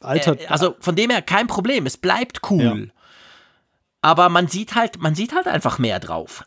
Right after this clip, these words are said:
Speaker 2: Also so kleine Flecken oder so, woher die auch immer kommen, <laughs> neben dem Apple-Logo zum Beispiel, die habe ich wahrscheinlich auf dem Grünen auch. Ich seh's halt nur einfach nicht. Also es ist empfindlicher, das
Speaker 1: Aber
Speaker 2: Teil.
Speaker 1: du würdest schon sagen, es altert in Würde trotzdem, weil ich hab,
Speaker 2: Ah,
Speaker 1: ich, ich
Speaker 2: absolut.
Speaker 1: hab mich halt,
Speaker 2: Absolut.
Speaker 1: ich hab mich halt gefragt, äh,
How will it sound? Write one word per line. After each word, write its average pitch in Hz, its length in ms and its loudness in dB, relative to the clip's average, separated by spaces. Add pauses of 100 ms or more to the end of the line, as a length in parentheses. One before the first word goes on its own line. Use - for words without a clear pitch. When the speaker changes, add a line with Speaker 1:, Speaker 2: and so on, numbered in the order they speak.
Speaker 2:
Also 131 240 0
so 147 100 -6
kleine 185 360 0
Flecken 214 500 -2
oder 123 220 0
so, 131 220 0
woher 139 300 0
die 185 140 -2
auch - 160 -4
immer 175 240 0
kommen, 185 640 -2 (240)
<laughs> - 260 -16
neben 156 200 4
dem 139 100 2
Apple-Logo 131 520 2
zum 123 140 -6
Beispiel, 143 380 0 (400)
die 147 80 2
habe 175 160 2
ich 196 100 -2
wahrscheinlich 214 380 0
auf 185 120 2
dem 180 100 0
Grünen 208 280 -2
auch. - 260 0
Ich 120 120 -8
seh's 247 220 -6
halt 135 160 -2
nur 120 120 -4
einfach 92 300 -8
nicht. 95 340 -16
Also 113 140 -4
es 131 100 -4
ist 190 140 -2
empfindlicher, 175 640 -2
das - 160 -10
Speaker 1:
Aber 139 120 6
Speaker 2:
Teil. 135 80 4
Speaker 1:
du - 40 2
würdest 160 160 4
schon 170 180 4
sagen, 156 240 4
es 143 140 -6
altert 160 380 0
in 120 240 -2
Würde 123 260 4
trotzdem, 113 640 -8
weil 131 160 -2
ich 147 140 -4
hab, 185 160 0 (100)
Speaker 2:
Ah, 185 240 2
Speaker 1:
ich, - 80 2
ich 277 80 4
Speaker 2:
absolut. 214 140 4
Speaker 1:
hab 196 80 6
mich 202 180 4
halt, 180 160 4
Speaker 2:
Absolut. 226 440 4
Speaker 1:
ich 208 60 2
hab 185 60 6
mich 190 140 4
halt 180 120 4
gefragt, 160 640 0
äh, 156 140 0